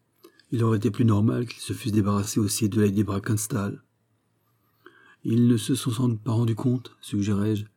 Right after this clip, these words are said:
qu'elle avait repris connaissance. » Vraisemblablement. Si elle leur a donné l'impression qu'elle était toujours évanouie, ils l'ont épargnée. Que savez-vous sur ce pauvre diable, Hopkins ? Je me rappelle vaguement qu'il courait d'étranges histoires sur son compte.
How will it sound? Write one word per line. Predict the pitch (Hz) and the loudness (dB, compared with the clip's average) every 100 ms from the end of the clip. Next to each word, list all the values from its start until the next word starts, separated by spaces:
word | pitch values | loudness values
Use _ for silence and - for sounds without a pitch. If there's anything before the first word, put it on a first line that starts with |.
| - | -6
qu'elle | 92 | -2
avait | 98 104 | 0 0
repris | 107 107 110 | -2 -4 -2
connaissance. » | 110 107 107 113 110 - - _ _ _ _ _ _ | 2 2 2 0 -2 -6 -14 _ _ _ _ _ _
Vraisemblablement. | - 135 151 160 139 131 120 117 101 - _ _ _ _ _ _ - | 0 6 6 6 4 4 4 2 0 -4 _ _ _ _ _ _ -14
Si | - | 2
elle | 110 | 4
leur | 107 104 | 4 2
a | 104 | 0
donné | 104 110 | 4 6
l'impression | 104 104 107 - 127 117 | 4 2 0 2 2 2
qu'elle | - 98 | 2 0
était | 98 98 | 2 -2
toujours | 120 104 101 | 0 0 0
évanouie, | 98 101 110 127 127 - | 2 4 6 4 2 -6
ils | 202 107 | -4 0
l'ont | 107 | 0
épargnée. | 104 104 101 - 110 107 _ _ _ _ _ _ _ _ _ _ | 0 -2 -4 -2 -4 -4 _ _ _ _ _ _ _ _ _ _
Que | - 139 | 4 4
savez-vous | - 135 135 156 | 4 2 2 0
sur | 185 - 123 | -6 -8 -8
ce | - | -8
pauvre | 110 123 113 | -2 0 2
diable, | 104 117 139 | 2 2 2
Hopkins ? | 120 120 - 135 139 - - _ _ _ _ _ _ | -2 -4 -2 0 0 -8 -16 _ _ _ _ _ _
Je | - 120 | -4 2
me | 117 | 2
rappelle | 110 120 113 | 4 2 2
vaguement | 113 113 127 | 2 4 2
qu'il | 127 107 | 2 0
courait | 107 113 110 | -2 2 4
d'étranges | 107 110 - 113 107 | 4 2 2 2 2
histoires | 104 131 113 110 | 2 2 0 -2
sur | 110 | -6
son | - 117 | -2 -2
compte. | 104 113 117 - | 0 -2 -2 -6